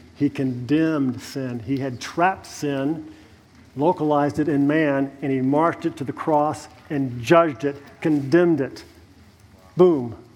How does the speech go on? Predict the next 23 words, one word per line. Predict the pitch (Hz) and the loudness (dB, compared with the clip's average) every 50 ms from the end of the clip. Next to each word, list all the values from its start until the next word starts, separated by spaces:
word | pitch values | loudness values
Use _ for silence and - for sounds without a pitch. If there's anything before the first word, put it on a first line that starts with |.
| - - - - - - - _ - - - - - - - - - - - - - _ - - - - _ - - _ _ - - - _ _ _ - _ _ _ - - _ - - - - _ - - - - - - - _ _ _ _ | -20 -20 -20 -20 -20 -20 -20 _ -20 -20 -20 -20 -20 -20 -20 -20 -20 -20 -20 -20 -20 _ -20 -20 -20 -20 _ -20 -20 _ _ -20 -20 -20 _ _ _ -20 _ _ _ -20 -20 _ -20 -20 -20 -20 _ -20 -20 -20 -20 -20 -20 -20 _ _ _ _
So | - 151 151 | -8 -4 0
now | 147 156 160 | 0 2 4
you | 165 156 | 2 2
see, | 151 156 180 175 170 165 160 165 165 151 - - | 2 4 4 6 6 8 6 6 4 0 -6 -6
he | - 156 | 0 2
needs | 160 165 135 | 2 2 4
to | 135 | 4
be | 156 165 | 4 4
the | 151 151 | 4 4
lamb, | 143 147 156 160 175 214 269 294 277 - - - - - - - - _ - - - - - | 4 4 4 4 4 4 2 2 0 -2 -6 -12 -18 -20 -20 -20 -20 _ -20 -20 -20 -16 -10
yeah, | 127 123 127 139 165 196 214 202 - - - - - - - - - _ _ _ - | -6 -2 0 0 0 0 -2 -6 -10 -16 -20 -20 -20 -20 -20 -20 -20 _ _ _ -6
and | 139 | -4
he | 139 | -2
also | 139 147 - - 143 | -2 -2 -2 0 0
needs | 143 143 139 117 | 2 2 2 0
to | 123 | -2
be | 123 139 | -2 -2
the | 131 127 | -2 -2
bronze | 123 135 139 135 131 123 - | -2 -2 -2 -2 -4 -4 -6
serpent | - 147 147 147 127 - 196 - - - - - - - - - - - - - - - - | -6 -6 -6 -6 -10 -14 -16 -20 -20 -20 -20 -20 -20 -20 -20 -20 -20 -20 -20 -20 -20 -12 -10
to | 147 | -8
deal | 123 117 143 147 147 147 139 | -4 0 2 4 4 4 2
with | 139 139 135 139 - | 2 0 -2 -4 -8